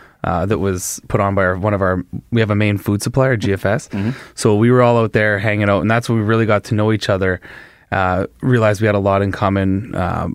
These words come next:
Speaker 1: both had fairly similar restaurants in a, in a sense, and kinda started, uh, joking about maybe opening a, a pub one day, 'cause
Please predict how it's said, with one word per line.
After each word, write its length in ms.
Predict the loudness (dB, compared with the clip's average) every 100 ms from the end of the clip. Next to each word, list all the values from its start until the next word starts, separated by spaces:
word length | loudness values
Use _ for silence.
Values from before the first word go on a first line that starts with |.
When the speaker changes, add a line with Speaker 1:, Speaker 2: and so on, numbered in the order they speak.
| -10 -6
Speaker 1:
both 300 | -2 0 0
had 280 | -2 -4 -12
fairly 420 | -4 0 2 0
similar 480 | 0 0 2 2 0
restaurants 640 | 0 0 0 0 0 0
in 120 | 0 0
a, 60 |
in 120 | 0
a 80 | -2
sense, 460 | -2 0 0 -2 -4
and 420 | -2 -2 -2 -4 -8 -20 -20 -16 -4
kinda 280 | -2 0 -2
started, 440 | 0 2 2 0
uh, 260 | 0 -2 -6 -10 -20 -8
joking 360 | -2 0 0 -2
about 280 | 0 0 0
maybe 260 | 0 0 0
opening 400 | 0 -2 0 0
a, 180 | -2 -4 -10 -20 -14
a 80 | -8
pub 280 | -2 -2 0
one 200 | -2 0
day, 240 | 0 0
'cause 300 | -2 -6 -8